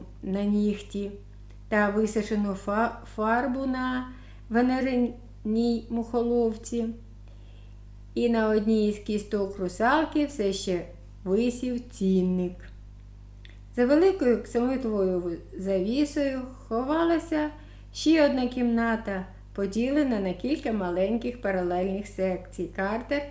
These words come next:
озирнувся через плече і побачив,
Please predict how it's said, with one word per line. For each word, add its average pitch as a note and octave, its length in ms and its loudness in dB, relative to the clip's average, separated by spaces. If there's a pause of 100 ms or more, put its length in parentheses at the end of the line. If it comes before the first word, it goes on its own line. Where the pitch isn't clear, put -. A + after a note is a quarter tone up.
(100)
озирнувся B3 800 2
через C4 320 -4
плече C#4 640 -2 (200)
і A3 140 2
побачив, F#3 680 -2